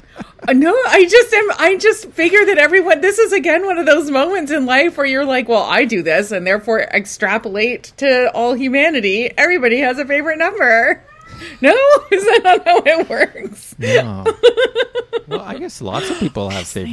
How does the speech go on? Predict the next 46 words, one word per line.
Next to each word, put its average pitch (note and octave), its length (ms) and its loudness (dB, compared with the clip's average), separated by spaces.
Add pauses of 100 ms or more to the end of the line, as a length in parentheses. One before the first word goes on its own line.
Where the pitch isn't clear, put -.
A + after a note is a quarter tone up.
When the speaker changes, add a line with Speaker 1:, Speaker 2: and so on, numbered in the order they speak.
Speaker 1:
Fascinating. G2+ 60 -12
Speaker 2:
numbers, E2+ 500 -10 (400)
but F#2 160 -10 (280)
Speaker 1:
But D4+ 120 -4
also D4 460 -4
eight. - 500 -8 (140)
But - 180 -6
also A3 380 -6
eight. D#3+ 320 -10 (220)
This D4 160 -10
is F4 60 -10
why D4 140 -4
I C#4 40 -2
don't C#4 160 -4
really D4+ 180 -4
have A3 300 -8
a G3+ 160 -4
favorite. C4+ 580 -4
I - 80 -2
have B3 260 -2
several A3+ 440 -8
favorites. C4+ 720 -10
Speaker 2:
Yeah. F2 360 -6 (1040)
Good. A#3+ 260 -16 (340)
So - 180 -6
if B2+ 140 -6
you C3 100 -4
were C3 100 -2
Speaker 1:
But A2+ 160 -12
I - 100 -2
Speaker 2:
ever C3 40 -4
to C3+ 80 -2
Speaker 1:
think A2+ 120 -4
Speaker 2:
buy A2+ 120 0
a - 40 0
Speaker 1:
it's G#2 60 -4
Speaker 2:
lottery G2+ 280 -4
ticket, G2+ 320 -12
you F#2+ 140 -10
would F#2 120 -10 (200)
know G2 120 -10
what F#2 160 -12
numbers F2 300 -14
to - 100 -20
put - 160 -16
down. E2+ 280 -18